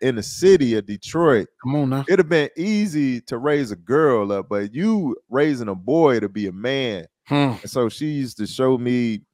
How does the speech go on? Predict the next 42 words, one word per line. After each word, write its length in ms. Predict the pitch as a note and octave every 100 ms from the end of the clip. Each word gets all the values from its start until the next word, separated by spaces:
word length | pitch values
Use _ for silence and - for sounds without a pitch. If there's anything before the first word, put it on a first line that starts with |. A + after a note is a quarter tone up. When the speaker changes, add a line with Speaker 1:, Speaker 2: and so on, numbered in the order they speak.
| _
Speaker 1:
you 160 | G#2 A2
know, 260 | G2 F#2
how 160 | F2+ B2
you 120 | B2
supposed 320 | B2+ C#3+ C3
to 60 | B2+
treat 340 | - G3 G#3+
a 60 | D#3
lady. 340 | G#2+ F#2 F2
Like, 200 | F2+ F#2
you 140 | A2 C3+
know, 120 | A#2+
Speaker 2:
Yeah. 80 | F#2
Speaker 1:
open 240 | C#3 C#3
up 160 | D3 C3+
the 60 | A2+
door 680 | C#3+ D#3 D3+ B2 G2 E2+ _ _ -
Speaker 2:
Yeah. 160 | A#2+ G#2+
Speaker 1:
and, 640 | F#2+ F#2+ F2+ E2+ E2 D#2+
you 100 | G2+
know, 140 | G#2+ F2
pull 300 | - D#3 C#3+
her 80 | C3+
seat 400 | - D3+ D3 C3
out, 220 | G2 E2
open 320 | A2 C#3+ C3+
up 160 | C3+ B2+
her 120 | B2+
door, 260 | A#2+ C#3 C3
her 200 | A#2+ B2+
car 340 | - D3 C#3
door, 320 | A#2+ G#2 F#2+ D2+
all 240 | D3 D3+
this 160 | D3+ C#3
other 240 | C#3+ C3
stuff 320 | - C#3 C3+
that, 280 | A#2 A2+ G2
you 60 | B2+
know, 120 | A#2 G2+
I 120 | F#2
never 260 | A#2+ C3+ A#2
forget 440 | A2 A2 C3 G#2+